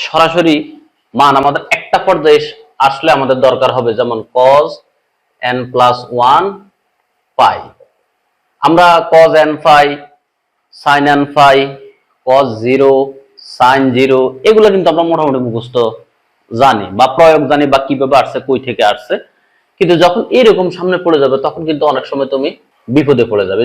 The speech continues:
যেখানে আছে n plus one, এখানে n plus one, তখন দেখা গেল যে এখানে minus one whole to the power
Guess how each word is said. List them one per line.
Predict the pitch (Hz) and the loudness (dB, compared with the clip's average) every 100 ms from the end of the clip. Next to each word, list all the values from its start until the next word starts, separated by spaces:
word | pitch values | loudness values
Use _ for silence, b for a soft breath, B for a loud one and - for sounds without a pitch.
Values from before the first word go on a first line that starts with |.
| 135 | 0
যেখানে | 139 151 | 0 -2
আছে | 143 135 | 0 0
n | 113 | -2
plus | 120 107 - 90 78 | -2 -4 -4 -12 -12
one, | - _ _ - | -14 _ _ -20
এখানে | 104 117 190 - _ - 98 | -14 -12 -12 -18 _ -16 -16
n | - | -14
plus | 85 - - | -14 -14 -18
one, | - _ 147 | -20 _ -2
তখন | 170 160 156 | 0 0 2
দেখা | 143 156 151 | 0 0 -2
গেল | 160 170 | -2 -2
যে | 190 | -2
এখানে | 160 151 143 131 117 | -4 -2 -2 -2 -2
minus | 123 131 127 165 | -2 -4 -4 -4
one | 175 | -4
whole | 135 127 | -6 -8
to | |
the | 120 | -10
power | 113 | -6